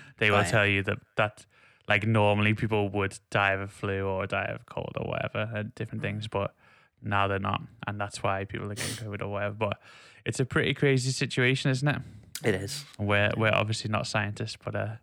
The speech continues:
Speaker 2: No.
Speaker 1: you know, all I can say is I can't, you know, Grace, you said, "Oh, I can't imagine what it'd be like to, to be in a public place again or a public building." I think, like, I can't wait to have people around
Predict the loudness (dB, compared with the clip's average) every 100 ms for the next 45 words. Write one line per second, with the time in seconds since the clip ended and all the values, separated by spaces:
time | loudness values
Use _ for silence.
0 | _ _ _ _ -20 -8 -8 -8 -16 -8
1 | -6 -4 -8 -14 _ _ _ _ _ _
2 | 2 6 6 6 2 2 4 6 4 0
3 | -6 _ 2 2 4 0 0 -8 -6 -2
4 | 0 0 0 -2 -4 -4 0 0 0 -2
5 | -8 _ _ -6 0 0 0 -4 -2 0
6 | 0 0 2 2 0 -2 -4 -4 -4 -8
7 | -12 -12 -14 -6 -4 -4 -6 -6 -6 -6
8 | -8 -8 -8 -10 -8 -8 -6 -6 -6 -8
9 | -10 -10 -8 -6 -6 -8 -12 -18 -20 _
10 | 2 2 2 0 2 0 -2 -2 -2 2
11 | 2 2 2 0 0 0 0 0 -4 -6
12 | -2 0 2 4 4 0 -4 -12